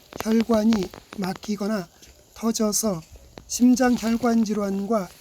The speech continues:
뇌혈관 질환이 발생하게 됩니다. 그래서 혈관 질환을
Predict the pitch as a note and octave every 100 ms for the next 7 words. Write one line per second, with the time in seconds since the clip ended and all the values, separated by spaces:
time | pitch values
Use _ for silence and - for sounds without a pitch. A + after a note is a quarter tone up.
0 | - - - - A3 A3 A3+ A#3 A3+ A3+
1 | A3 G#3+ A3 A#3 F#3 - - - F#3 G3
2 | - G3 F#3+ A#3+ G#3+ G3 F3+ F3 E3 -
3 | - _ - _ _ _ _ _ - A3+
4 | A3 G#3+ A#3+ G3 - _ - A#3 A#3+ A#3+
5 | A#3 G#3+ G#3 G3+ A3+